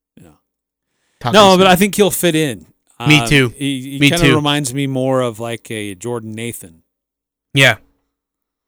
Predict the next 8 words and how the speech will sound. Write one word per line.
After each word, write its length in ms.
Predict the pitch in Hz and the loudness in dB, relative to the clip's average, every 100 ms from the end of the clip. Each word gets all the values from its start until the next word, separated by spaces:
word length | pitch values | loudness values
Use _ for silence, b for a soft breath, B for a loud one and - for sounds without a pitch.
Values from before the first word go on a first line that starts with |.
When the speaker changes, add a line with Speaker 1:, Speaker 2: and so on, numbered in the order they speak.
| _ _ _ | _ _ _
Speaker 2:
Absolutely. 680 | 123 - - 120 120 104 107 _ | -6 -6 -6 -4 -4 -6 -8 _
Speaker 1:
And 80 | 110 | -14
how 160 | 113 110 | -10 -10
he 60 | |
could 180 | 101 101 | -12 -12
be 60 | 101 | -10
used. 500 | 98 107 104 101 - _ _ _ _ _ _ _ | -8 -8 -8 -10 -16 _ _ _ _ _ _ _
So, 400 | - 95 92 82 | -12 -10 -10 -12